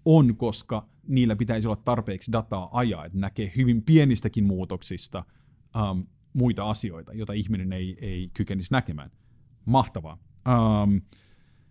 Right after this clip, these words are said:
se ajatus, että nykyisin kuka tahansa tässä pöydän ympärillä vois, vois katsoa millä tahansa kännykällä, ähm, ei vain niin kuin satelliittikuvia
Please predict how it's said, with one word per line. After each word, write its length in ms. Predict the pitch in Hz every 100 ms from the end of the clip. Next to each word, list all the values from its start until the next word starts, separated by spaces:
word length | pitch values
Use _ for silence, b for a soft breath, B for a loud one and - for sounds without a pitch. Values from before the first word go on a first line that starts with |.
| _ _ _ _ _ - 78 78
se 220 | 104 139 120
ajatus, 540 | 131 131 113 107 - -
että 320 | 113 - 107
nykyisin 580 | 120 120 127 110 113 104
kuka 220 | 120 110
tahansa 300 | 110 104 98
tässä 280 | 107 - 104
pöydän 340 | 117 107 98
ympärillä 360 | 92 90 92 92
vois, 380 | 95 - - -
vois 240 | 113 92
katsoa 360 | - 101 - 104
millä 240 | 107 104
tahansa 240 | 98 92 87
kännykällä, 600 | 107 101 90 92 87 87 b b b _ -
ähm, 240 | 107 92 90 - _ _ _ -
ei 180 | 143
vain 220 | 123 110 101
niin 160 | 98
kuin 220 | 101 98 92
satelliittikuvia 1000 | - 151 147 113 98 - - 95 95